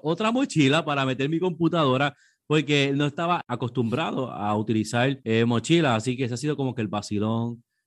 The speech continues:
en mi familia, en mis amistades que viajan con mochila. Así que nada, en algún momento viajaré claro, conciso, preciso con las mochilas, ¿verdad? Pero mientras tanto,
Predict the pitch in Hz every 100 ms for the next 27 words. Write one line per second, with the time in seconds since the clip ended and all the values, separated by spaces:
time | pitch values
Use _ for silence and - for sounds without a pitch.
0 | - 110 110 110 107 127 131 123 117 113
1 | 110 110 107 110 101 98 - 139 135 123
2 | 113 104 101 101 113 127 131 123 147 123
3 | 104 104 110 117 107 107 - _ - 113
4 | 117 160 185 143 127 135 117 104 104 139
5 | 131 _ 135 131 127 131 139 151 151 -
6 | 123 117 107 - 139 131 143 139 143 -
7 | 113 107 - 139 131 147 135 _ _ 117
8 | 120 104 104 - 95 - - 101 113 107
9 | 101 98 98 120 113 110 160 180 156 139